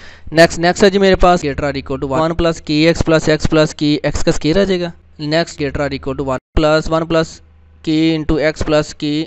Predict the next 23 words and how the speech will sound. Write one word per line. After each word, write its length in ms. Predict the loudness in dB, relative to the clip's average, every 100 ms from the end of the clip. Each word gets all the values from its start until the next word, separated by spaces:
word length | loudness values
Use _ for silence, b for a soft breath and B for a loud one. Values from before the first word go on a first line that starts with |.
| -8
x 140 | -12 -6
का 100 | -6
square। 200 | -6 -8
अब 220 | -6 -4
इन 120 | 0
दोनों 200 | 2 2
में 80 | 0
से 100 | -2
मैंने 240 | -4 -4 -6
x 120 | -4
को 80 | -4
कॉमन 300 | -2 -2 -2
ले 140 | -2
लिया 260 | -2 -2 -2
और, 560 | -4 -2 0 2 0 -4 -12 -20 -20 b b b -8
अ, 80 |
into 360 | -6 -4 -2 0
कर 100 | 0
दिया 140 | 0
one 180 | -2 -4
plus 260 | -4 -6 -6
k 180 | -12
के, 80 | -14